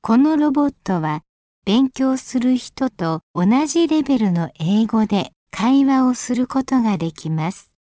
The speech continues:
服を自動で畳むロボッ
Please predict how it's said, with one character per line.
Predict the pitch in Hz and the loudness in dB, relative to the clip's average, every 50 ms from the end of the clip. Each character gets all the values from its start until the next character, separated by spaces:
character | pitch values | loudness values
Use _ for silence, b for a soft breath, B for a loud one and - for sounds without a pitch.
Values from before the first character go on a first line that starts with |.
| _ _ _ _ _ _ _ _ _ _ _ _ _ _ _ _ _ | _ _ _ _ _ _ _ _ _ _ _ _ _ _ _ _ _
服 | _ - - _ - 254 269 247 202 | _ -20 -20 _ -2 0 0 2 2
を | 180 170 | 0 -2
自 | 151 - - 170 160 | -4 -4 -6 -6 -4
動 | 147 220 254 269 277 | 0 0 2 2 2
で | 262 262 262 254 | 2 0 -2 -4
畳 | - - - 139 - - 208 226 233 226 | -4 -8 -14 -12 -6 -4 0 0 2 2
む | 226 226 - - _ - | 2 2 0 -4 _ -6
ロ | 175 262 302 285 | -2 0 0 2
ボ | 285 294 285 | 2 0 -2
ッ | 277 | -2